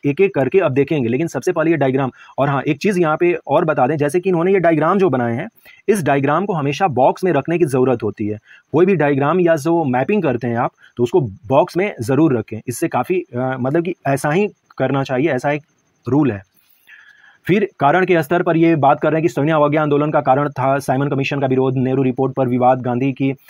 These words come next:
ग्यारह सूत्री मांगों को अस्वीकार करना आदि। भारत छोड़ो आंदोलन का प्रमुख, यहाँ पर गांधी लिखा गया है। इन सारी चीज़ों को थोड़ा सा हम लोग, अम, मार्क करेंगे। यहाँ पे गांधी जी सही, अ, यूज़ करते हैं हम लोग तो बेहतर होता। गांधी जी, ओके। गांधी जी की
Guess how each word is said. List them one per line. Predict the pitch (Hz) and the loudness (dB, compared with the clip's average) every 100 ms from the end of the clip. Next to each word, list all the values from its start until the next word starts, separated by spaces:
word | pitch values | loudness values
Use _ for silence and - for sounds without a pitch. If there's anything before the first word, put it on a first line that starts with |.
| - | -6
ग्यारह | 123 127 | -2 0
सूत्री | 139 131 135 | -2 -2 -2
मांगों | 127 123 139 | -2 0 0
को | 135 135 | 0 -2
अस्वीकार | 139 123 131 127 127 | -2 -2 -2 0 -2
करना | 131 127 160 | -2 -4 -2
आदि। | 147 127 104 - _ _ - - | 0 -2 -2 -10 _ _ -20 -6
भारत | 120 170 | 0 0
छोड़ो | 214 220 | 2 0
आंदोलन | 180 143 160 190 | 2 2 0 0
का | 180 | 0
प्रमुख, | 151 151 165 - | -2 -2 -4 -4
यहाँ | 131 156 | -2 0
पर | 185 | -2
गांधी | 135 131 151 | 0 0 2
लिखा | 165 139 | 2 2
गया | 123 123 | 0 0
है। | 165 - _ _ _ _ _ _ _ _ _ | -2 -10 _ _ _ _ _ _ _ _ _
इन | 185 | -2
सारी | 170 160 | 2 2
चीज़ों | 196 190 202 | 2 2 2
को | 208 | 2
थोड़ा | 170 | 0
सा | 170 170 | 0 0
हम | 170 | 2
लोग, | 185 175 - | 0 -2 -6
अम, | 131 127 127 117 | -4 -2 -2 -2
मार्क | 123 135 | 0 0
करेंगे। | 131 123 165 | 0 -2 0
यहाँ | 143 156 | 0 0
पे | 190 | 0
गांधी | 127 127 139 196 | 0 -2 0 -2
जी | 143 147 180 - | -2 -2 -2 -4
सही, | - 127 135 - 123 | -4 0 -2 -4 -6
अ, | 123 | -2
यूज़ | 120 120 - | 0 0 -2
करते | 117 113 | -6 -4
हैं | 113 | -4
हम | 113 | -4
लोग | 120 | -4
तो | 113 | -4
बेहतर | 110 110 113 | -4 -4 -4
होता। | 107 107 135 _ _ _ _ 110 | -6 -10 -16 _ _ _ _ -6
गांधी | 117 120 | -2 0
जी, | 113 107 | -2 -2
ओके। | 131 170 113 - - | -2 -2 -4 -12 -10
गांधी | 107 131 156 | -2 0 2
जी | 151 | 2
की | 156 165 170 | 2 2 0